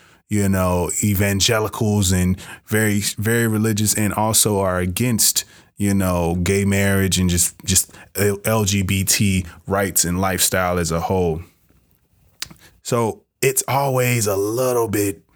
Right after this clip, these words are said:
you know what I'm saying? It's somewhat of a guilty pleasure to enjoy their food, even though the quality of it is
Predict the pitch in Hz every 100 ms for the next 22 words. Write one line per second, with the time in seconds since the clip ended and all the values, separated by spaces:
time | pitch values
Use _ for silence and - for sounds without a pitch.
0 | _ 104 101 101 98 - 101 95 95 90
1 | 87 - 113 - 156 127 98 95 110 110
2 | 104 85 107 98 87 95 90 87 92 98
3 | 95 92 92 - 98 101 101 92 90 87
4 | 82 - 98 92 90 92 87 87 80